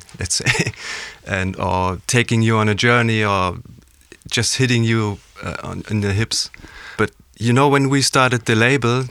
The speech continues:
then, um, back in the days, um, there was no internet. It was slowly starting. We just had an, um, the fax number on our, um, records. That was it.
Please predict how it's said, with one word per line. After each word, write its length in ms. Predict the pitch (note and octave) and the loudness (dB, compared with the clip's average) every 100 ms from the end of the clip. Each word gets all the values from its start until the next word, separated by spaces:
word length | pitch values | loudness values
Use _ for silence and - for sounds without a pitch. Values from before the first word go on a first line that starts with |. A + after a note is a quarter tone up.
| - | -4
then, 600 | A#2 A2 A2 A2 A2 G2+ - | 0 2 2 0 -2 -4 -4
um, 760 | G#2+ G#2+ G#2 G#2+ G#2 G#2 G2+ | -2 0 0 -2 -2 -4 -4
back 200 | A2+ A#2 | -2 0
in 60 | A#2 | 0
the 60 | A2+ | 0
days, 680 | A#2 A2 A2+ - - - - - - | 0 0 0 0 -2 -6 -10 -14 -6
um, 360 | F#2+ G2 F#2+ | -2 -2 -4
there 180 | F2+ F#2+ | -2 -2
was 200 | F#2+ - | 0 0
no 220 | G#2+ A#2+ | 2 2
internet. 600 | C3 C3+ G#2 - - - - - - | 0 -2 -4 -4 -10 -14 -16 -20 -12
It 160 | F#2 - | -10 -6
was 120 | F#2+ | -4
slowly 1080 | - - - - A#2 B2 C#3 D3+ D3 C3 C3 | -2 -2 -4 -4 -2 2 2 2 0 -4 -4
starting. 540 | - G#2 C#2+ - - - - - - - | -4 -4 -4 -6 -10 -14 -20 -20 -20 -12
We 80 | G#2 | -6
just 300 | G#2+ C3 - | -2 0 0
had 160 | A#2+ A2 | 0 0
an, 400 | G#2+ G#2 G2+ G2 | 0 0 -2 -4
um, 680 | F#2 F#2 F#2 F2 F2 E2+ - | -2 -2 0 -2 -4 -6 -8
the 60 | F#2+ | -4
fax 300 | - G#2 - | -2 -2 0
number 380 | B2 C3 C#3 C#3+ A#2+ | 0 0 -2 -4 -2
on 100 | G2+ | 0
our, 540 | A2+ A#2+ A#2+ B2 A2+ - | 2 0 -2 -4 -6 -6
um, 460 | A2 A2 A2 A2 G#2 | -4 -4 -6 -6 -2
records. 640 | A2+ - C3 C#3+ - - | -2 0 -4 -4 -6 -4
That 220 | G2 F#2 | -4 -4
was 240 | G2 G2 G2+ | -2 0 0
it. 260 | C#3 - | -2 -6